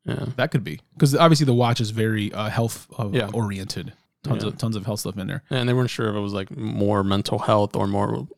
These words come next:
Speaker 1: tied in with the breathing apps and
Speaker 2: Sure,
Speaker 1: stuff
Speaker 2: sure,
Speaker 1: like
Speaker 2: yeah.
Speaker 1: that.
Speaker 2: Okay. All right, we'll see. But I think the biggest changes are gonna be the MacBooks. It's in terms of, of what we're, we're gonna hear is new MacBooks with new designs, with, like we said, stuff with, like, MagSafe, S D card readers, full H D M I ports,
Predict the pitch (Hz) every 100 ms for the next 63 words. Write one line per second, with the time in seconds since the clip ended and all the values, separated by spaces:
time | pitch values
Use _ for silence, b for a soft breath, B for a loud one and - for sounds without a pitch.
0 | _ - 113 98 98 95 98 101 104 101
1 | 98 98 104 - - 135 120 139 120 123
2 | 101 101 - - _ - 170 127 131 -
3 | _ _ _ - 185 170 165 - 175 127
4 | 143 139 180 151 151 143 - 151 139 131
5 | 131 123 117 113 107 - - - - 113
6 | - 117 127 117 113 107 110 110 113 101
7 | 113 117 117 117 110 104 113 123 151 _
8 | - 117 110 113 117 113 104 - 107 -
9 | 110 104 107 107 107 98 98 101 104 101
10 | _ _ - 101 110 113 104 104 - 101
11 | 110 113 107 107 101 - 101 101 104 110
12 | 117 101 107 101 104 101 101 101 - -
13 | 110 104 104 107 - 113 104 98 110 101
14 | -